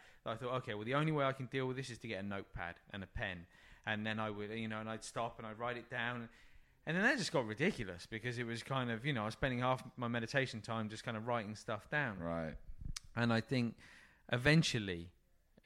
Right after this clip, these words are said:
Speaker 1: kind of the mind, I don't know, either the mind settled down or the mind became less interested in the thoughts that ar-, arose. And, and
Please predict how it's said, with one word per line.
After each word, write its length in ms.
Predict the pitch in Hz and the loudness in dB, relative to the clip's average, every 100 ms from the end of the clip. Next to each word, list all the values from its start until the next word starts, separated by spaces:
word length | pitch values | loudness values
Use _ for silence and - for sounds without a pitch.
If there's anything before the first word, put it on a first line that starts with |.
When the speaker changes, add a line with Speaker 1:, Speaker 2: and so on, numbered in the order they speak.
| - | -4
Speaker 1:
kind 260 | 117 107 | 2 4
of 160 | 104 95 - - - | 4 0 -8 -16 0
the 80 | 107 | 4
mind, 580 | 107 107 104 104 101 - - - 247 | 8 8 6 2 0 -4 -16 -18 -2
I 120 | 233 | 4
don't 100 | 165 | 8
know, 120 | 131 | 10
either 200 | 147 170 160 | 10 8 6
the 80 | |
mind 320 | 139 127 127 123 | 6 8 6 4
settled 380 | 131 120 113 | 0 0 -2
down 560 | - 110 110 110 110 107 | 4 6 8 6 6 4
or 440 | 92 104 101 101 | 2 2 2 2
the 120 | 104 101 | 0 0
mind 420 | 104 104 104 95 | 2 2 2 -2
became 500 | 101 - 104 101 98 101 | -6 -4 -2 -2 -2 -2
less 220 | 98 - | -4 -4
interested 580 | 101 95 98 - 98 98 | -4 -2 -4 -4 -10 -8
in 120 | 95 | -8
the 80 | 90 | -8
thoughts 380 | 101 95 - | -8 -8 -8
that 80 | 92 | -8
ar-, 180 | 92 87 - - | -8 -8 -14 -12
arose. 420 | 98 95 92 95 | -2 0 0 -2
And, 180 | 101 101 - - - - - - | -4 -6 -8 -20 -20 -20 -20 -2
and 440 | - 127 123 120 | 2 4 2 -2